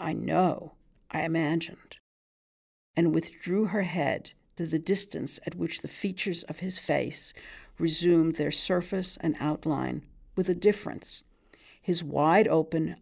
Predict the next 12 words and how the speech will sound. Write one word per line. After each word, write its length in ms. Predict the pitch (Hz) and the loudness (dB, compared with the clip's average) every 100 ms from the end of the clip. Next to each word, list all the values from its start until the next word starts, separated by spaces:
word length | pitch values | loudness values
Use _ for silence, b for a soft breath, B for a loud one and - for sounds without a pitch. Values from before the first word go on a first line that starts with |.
| - | -4
unblinking 720 | 165 185 185 185 180 175 170 | 2 2 2 2 0 -2 -2
eyes 560 | 156 147 143 - 175 - b b b b | 0 0 0 -4 -8 -14 b b b b
looked 380 | 175 196 202 - - - | 2 2 2 -8 -10 -2
without 320 | 170 160 151 | 2 2 2
a 60 | |
hint 360 | 147 - 220 220 | 0 0 0 0
of 120 | 233 | -4
irony 640 | - 190 180 165 156 147 B B B B B - | -2 2 2 2 0 -6 B B B B B 0
and 160 | 160 | 0
shameless 640 | 147 - 170 190 202 208 - | 2 0 2 4 4 2 0
with 120 | 185 | -2
emotion 640 | 175 165 151 - - - | 2 2 2 0 -4 -8